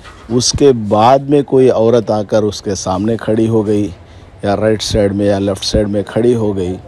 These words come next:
तो इस मर्द को चाहिए कि वो हाथ से इशारा करे और औरत समझ जाए कि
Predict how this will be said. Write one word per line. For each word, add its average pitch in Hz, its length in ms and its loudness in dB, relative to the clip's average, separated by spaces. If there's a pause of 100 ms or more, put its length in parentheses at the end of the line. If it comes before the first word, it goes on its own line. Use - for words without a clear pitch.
(540)
तो 120 120 4
इस 117 220 0
मर्द 113 260 2
को 110 200 2
चाहिए 104 480 0
कि 113 140 -2
वो 110 200 2 (320)
हाथ 110 340 0
से 131 260 2 (140)
इशारा 110 440 2
करे 87 320 -8 (800)
और 104 160 4
औरत 110 260 4
समझ 127 340 2
जाए 120 340 4
कि 117 200 0